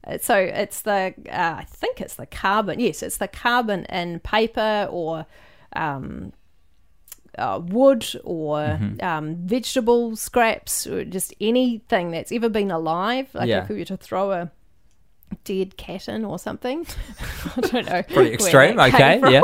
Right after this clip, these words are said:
Speaker 1: but it has happened. Uh, so anything that's ever been alive,
Speaker 2: Mm-hmm.
Speaker 1: when that breaks down in these, uh, conditions in the landfill, without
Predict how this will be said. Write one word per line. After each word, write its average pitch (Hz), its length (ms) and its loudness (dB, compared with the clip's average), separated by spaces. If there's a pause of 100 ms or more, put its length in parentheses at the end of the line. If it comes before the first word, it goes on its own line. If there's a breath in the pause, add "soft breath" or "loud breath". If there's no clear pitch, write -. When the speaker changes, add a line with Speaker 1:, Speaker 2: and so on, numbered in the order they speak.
Speaker 1:
but 269 160 2 (380 loud breath)
it - 100 0
has 196 260 0
happened. 247 420 -6 (260 soft breath)
Uh, 226 600 6
so 254 140 2
anything 311 380 2
that's 240 240 2
ever 220 220 2
been 196 240 -2
alive, 175 720 -4
Speaker 2:
Mm-hmm. 107 120 2
Speaker 1:
when 220 200 2
that 240 280 -4
breaks 185 360 0
down 175 480 -2
in 185 340 -4
these, 170 420 -6 (100)
uh, - 380 -4
conditions 185 760 -6
in 185 100 -6
the 180 80 -6
landfill, 170 560 -8 (180)
without 190 460 0